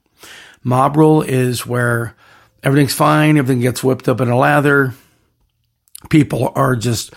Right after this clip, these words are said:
writhing. They're just, they, they wanna go do something, and they're, and they're putting it into a bad context and format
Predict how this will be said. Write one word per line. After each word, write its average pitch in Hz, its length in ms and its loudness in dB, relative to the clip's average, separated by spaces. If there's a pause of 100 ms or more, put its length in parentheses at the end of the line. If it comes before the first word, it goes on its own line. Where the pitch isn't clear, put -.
(300)
writhing. 139 560 4
They're 127 140 2
just, 110 340 -6 (440)
they, 123 120 2
they 120 160 2
wanna 131 300 4
go 127 140 2
do 120 160 0
something, 120 480 -2
and 113 100 -2
they're, 113 260 -4
and 117 140 0
they're 110 120 -2
putting 143 380 0
it 131 160 -2
into 123 440 -2
a 117 100 -4
bad 120 380 -2
context 123 600 -2
and 110 120 -4
format 131 540 0